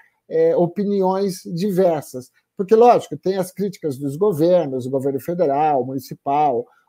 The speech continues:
o, o, o estadual e assim por diante. Mas a gente aqui tá discutindo mais o meio médico. Então, o meio médico também tem que ser responsabilizado por todas essas informações assertivas.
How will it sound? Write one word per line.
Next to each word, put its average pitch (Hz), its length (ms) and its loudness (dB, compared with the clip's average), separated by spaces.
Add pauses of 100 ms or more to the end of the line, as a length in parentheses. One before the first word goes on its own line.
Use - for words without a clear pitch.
o, 117 540 -4
o, - 20 -2
o 113 40 -2
estadual 156 720 0
e 147 60 2
assim 143 200 -4
por 196 160 -2
diante. 180 380 -2 (200)
Mas 170 220 0
a 185 80 2
gente 185 300 0
aqui 175 240 -6
tá 190 120 -6
discutindo 180 540 -8
mais 175 320 -4
o 190 80 -8
meio 185 240 4
médico. 131 600 -6
Então, 143 240 -4
o - 20 -2
meio 160 240 0
médico 156 360 -4
também 175 400 -4
tem 180 160 -4
que - 100 -14
ser 175 200 -4
responsabilizado 165 1500 -4 (240)
por 151 160 -4
todas 180 380 0
essas 170 320 -2
informações 175 880 -4
assertivas. 147 840 -4